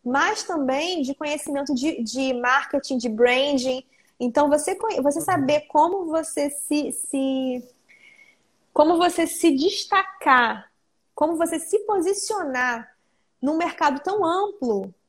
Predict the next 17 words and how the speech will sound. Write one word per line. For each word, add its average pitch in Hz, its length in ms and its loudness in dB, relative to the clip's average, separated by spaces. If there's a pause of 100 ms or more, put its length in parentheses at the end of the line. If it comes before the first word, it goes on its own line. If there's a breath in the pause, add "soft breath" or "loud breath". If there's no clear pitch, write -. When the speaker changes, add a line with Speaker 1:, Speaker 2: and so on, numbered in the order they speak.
(240)
Speaker 1:
é 285 100 -2
muito 285 260 -2
interessante. 294 600 -6
Quando 247 200 -6
você 254 180 -4
começa 262 460 0
a 277 40 2
pegar 285 600 2
essas, - 520 -4
essas 262 460 0 (140)
diquinhas, 277 720 2
assim, 277 560 0
é 269 60 2
muito 320 240 0
legal. 214 500 2 (1200)
Speaker 2:
Que 123 100 -12
legal. - 480 -10